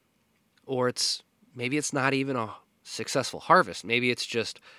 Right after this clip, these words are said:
seeing a buck on camera doing exactly what he should be doing in daytime in November on your property.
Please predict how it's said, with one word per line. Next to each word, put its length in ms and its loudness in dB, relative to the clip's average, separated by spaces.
seeing 580 0
a 100 -8
buck 420 -2
on 200 -6
camera 480 -4
doing 340 -8
exactly 680 -6
what 220 -8
he 180 -12
should 480 -2
be 160 -2
doing 540 -8
in 180 -14
daytime 720 -8
in 160 -12
November 640 -14
on 180 -12
your 160 -6
property. 640 -10